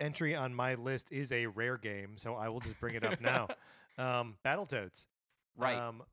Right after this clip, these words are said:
Speaker 1: uh, Battletoads, one of the, like, most notoriously, like, difficult N E S games, uh, physically impossible to get past the eleventh level, uh, playing co-op, um, that the second player just simply can't progress.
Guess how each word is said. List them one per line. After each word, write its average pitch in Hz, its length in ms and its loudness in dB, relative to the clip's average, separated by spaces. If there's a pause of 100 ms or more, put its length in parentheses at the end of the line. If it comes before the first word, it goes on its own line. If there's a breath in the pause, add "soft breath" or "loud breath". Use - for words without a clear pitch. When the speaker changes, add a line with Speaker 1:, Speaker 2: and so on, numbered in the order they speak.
Speaker 1:
uh, 117 380 0 (140)
Battletoads, 135 540 2
one 127 220 0
of 113 180 -4
the, 123 360 -2
like, 123 340 -2 (440)
most 123 440 -4
notoriously, 120 720 -2
like, 104 220 -4
difficult 113 480 -6
N 117 140 -4
E 110 100 -2
S 101 180 -4
games, 104 460 -4 (300 loud breath)
uh, 107 260 -6 (160)
physically 131 500 -2
impossible 113 680 -4
to 113 300 -6
get 120 200 -8
past 110 260 -2
the 127 60 -6
eleventh 107 400 -8
level, 107 520 -6
uh, 107 200 -6
playing 107 300 -8
co-op, 110 420 -2 (500 loud breath)
um, 98 280 -8
that 98 120 -12
the 104 60 -14
second 101 260 -10
player 101 220 -8
just 98 240 -14 (280)
simply 104 480 -12
can't 110 240 -10 (100)
progress. 110 480 -2